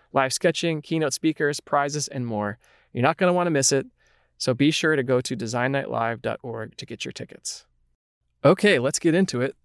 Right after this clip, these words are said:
This week's guest co-host needs no introduction on this podcast because you've heard him chatting with us before, but I'm gonna give him one anyway. George White is the Chief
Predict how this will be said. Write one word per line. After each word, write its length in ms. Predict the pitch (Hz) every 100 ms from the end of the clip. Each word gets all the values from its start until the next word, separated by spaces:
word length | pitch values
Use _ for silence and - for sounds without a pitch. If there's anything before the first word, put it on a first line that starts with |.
| -
This 400 | 127 165 202 -
week's 280 | 196 - -
guest 360 | 139 147 -
co-host 640 | - 156 147 120 147 - -
needs 300 | 135 123 -
no 260 | 127 143
introduction 640 | 156 135 - 127 131 - 120
on 200 | 127 120
this 140 | 147
podcast 640 | - 127 - - 123 160 -
because 640 | 143 - - - 139 202
you've 240 | - 165 175
heard 380 | - - 147 151
him 240 | 160 160
chatting 340 | - 151 160
with 100 | 160
us 160 | 165 170
before, 540 | - - 208 220 - - _ _ _ _ _
but 120 | -
I'm 140 | 127 123
gonna 200 | 127 117
give 240 | 127 190
him 100 | 220
one 140 | 214 202
anyway. 500 | 147 135 131 131 127 - - _
George 340 | - 143 170 165
White 280 | 151 147 -
is 160 | 123
the 100 | 127
Chief 320 | 110 - 170